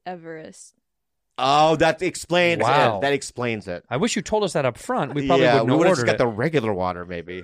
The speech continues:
Speaker 1: It, he said you wanted fancy.
Speaker 3: We did want
Speaker 2: <laughs>
Speaker 3: fancy.
Speaker 2: Yeah, it just, okay.
Speaker 3: Well, I don't. The one thing I don't like on here, you know, sometimes servers will sign their name. They'll write, like, "Thanks, Margot," with, like, a heart in it or whatever.
Speaker 2: Right, yeah.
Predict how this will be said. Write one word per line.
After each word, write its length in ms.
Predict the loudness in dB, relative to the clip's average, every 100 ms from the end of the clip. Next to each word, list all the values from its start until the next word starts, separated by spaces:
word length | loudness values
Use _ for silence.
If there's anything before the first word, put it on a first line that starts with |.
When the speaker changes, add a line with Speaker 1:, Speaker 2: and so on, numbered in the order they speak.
| -12
Speaker 1:
It, 160 | -12
he 200 | -12 -14
said 280 | -10 -8 -8
you 100 | -8
wanted 320 | -8 -10 -12
fancy. 720 | -14 -12 -12 -14 -16 -18 -18 -20 _ _ _ _ _ _ -4
Speaker 3:
We 140 | -2
did 240 | 2 2 2
want 180 | 0
Speaker 2:
<laughs> 60 | 0
Speaker 3:
fancy. 340 | 0 -2 -2
Speaker 2:
Yeah, 300 | 2 2 0 -6
it 80 | -12
just, 280 | -12 -12 -10
okay. 240 | -8 -6 -4
Speaker 3:
Well, 80 | 0
I 80 |
don't. 180 | 0 0
The 80 | -2
one 140 | -2
thing 140 | -2 -2
I 60 |
don't 120 | -2 -2
like 160 | -4
on 80 | -4
here, 100 | -4
you 100 | -4
know, 100 | -6
sometimes 340 | -6 -6 -6
servers 380 | -4 -4 -6 -8
will 80 | -6
sign 260 | -4 -2 -2
their 140 | -4
name. 340 | -4 -4 -4
They'll 140 | -4 -2
write, 200 | -2 -2
like, 300 | -6 -6 -12 _ -20 -4
"Thanks, 380 | -2 -2 -4 -2
Margot," 360 | -2 0 0 0
with, 120 | -2
like, 140 | -6
a 40 | -4
heart 240 | -4 -2
in 120 | 0
it 80 | 4
or 60 | 4
whatever. 180 | 6 6
Speaker 2:
Right, 320 | 4 2 -2
yeah. 420 | -2 0 -2 -4